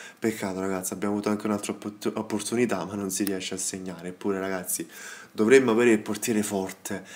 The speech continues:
è un settantotto, io punto proprio sull'overall, ma non si riesce a parare. Sì, è precampionato estivo, lascia il tempo che trova, qui ancora che non si segna, però, ragazzi, speriamo che in campionato le cose possano andare meglio, perché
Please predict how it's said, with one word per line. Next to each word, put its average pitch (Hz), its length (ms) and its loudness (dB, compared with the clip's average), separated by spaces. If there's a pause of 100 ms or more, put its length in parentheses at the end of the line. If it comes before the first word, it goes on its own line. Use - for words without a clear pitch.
è - 60 -8
un 110 80 -2
settantotto, 110 840 0
io 123 80 6
punto 117 340 -4
proprio 113 500 4 (380)
sull'overall, 127 1300 6
ma 107 380 0 (640)
non 113 160 0
si 123 160 4
riesce 110 380 6
a 107 60 4
parare. 95 400 0
Sì, 110 180 2
è 101 60 6
precampionato 101 540 0
estivo, 104 520 4
lascia 101 240 2
il 104 60 -6
tempo 104 240 -4
che 110 140 0
trova, 107 540 4 (120)
qui 90 120 -10
ancora 90 340 -8
che 95 80 -6
non 95 120 -6
si - 120 -6
segna, 104 380 -2 (440)
però, 120 160 6
ragazzi, 107 280 8
speriamo 113 320 6
che 104 100 2
in 101 40 0
campionato 107 580 2
le 95 100 0
cose 98 220 -2
possano 101 340 -2
andare 95 260 -6
meglio, 95 340 -2
perché 95 420 -2